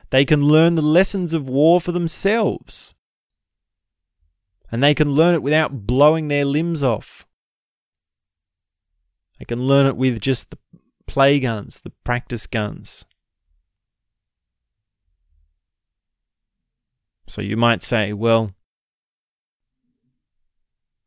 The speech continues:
I give my kids guns because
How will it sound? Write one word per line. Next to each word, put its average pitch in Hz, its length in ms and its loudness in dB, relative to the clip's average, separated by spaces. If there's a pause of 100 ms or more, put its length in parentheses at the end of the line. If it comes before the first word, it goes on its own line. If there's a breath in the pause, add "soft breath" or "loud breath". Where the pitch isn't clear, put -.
I 120 140 -2
give 113 260 0
my 117 200 2
kids 117 400 -2
guns 117 720 -2 (720)
because 110 680 -2